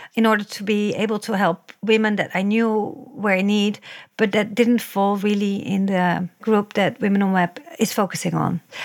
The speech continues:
Um, and then on the March of eight, I got a letter from the F D A ordering me to cease with my work.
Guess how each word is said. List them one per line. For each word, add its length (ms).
Um, 400
and 260
then 500
on 120
the 40
March 380
of 220
eight, 360
I 100
got 220
a 40
letter 240
from 180
the 120
F 140
D 160
A 360
ordering 400
me 200
to 140
cease 640
with 120
my 140
work. 400